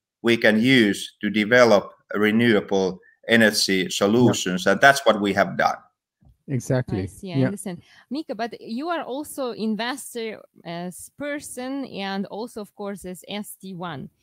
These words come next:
Speaker 4: Can you share with us and with our audience what kind of investment selection criteria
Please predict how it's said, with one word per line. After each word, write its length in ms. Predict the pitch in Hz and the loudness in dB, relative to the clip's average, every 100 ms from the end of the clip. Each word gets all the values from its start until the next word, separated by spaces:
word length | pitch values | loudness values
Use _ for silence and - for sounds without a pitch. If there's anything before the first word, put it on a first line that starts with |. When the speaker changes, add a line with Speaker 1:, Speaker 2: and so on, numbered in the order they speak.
| _ _ _ | _ _ _
Speaker 4:
Can 180 | 220 240 | -8 -6
you 100 | 359 | -6
share 420 | - 320 285 285 | -8 -10 -8 -8
with 200 | 269 233 | -10 -10
us 360 | 190 185 208 - | -8 -8 -8 -10
and 220 | 196 190 | -8 -8
with 120 | 190 180 | -8 -8
our 200 | 185 180 | -8 -8
audience 600 | 190 240 196 180 190 - | -10 -10 -8 -8 -10 -14
what 360 | 180 190 269 - | -16 -12 -12 -12
kind 260 | 302 262 254 | -12 -10 -10
of 80 | 226 | -12
investment 760 | - 220 202 226 269 - 233 220 | -8 -6 -6 -8 -10 -10 -8 -8
selection 580 | - 202 208 220 - 208 | -10 -12 -12 -12 -12 -12
criteria 720 | - 180 - 269 285 214 214 | -12 -18 -18 -14 -12 -10 -12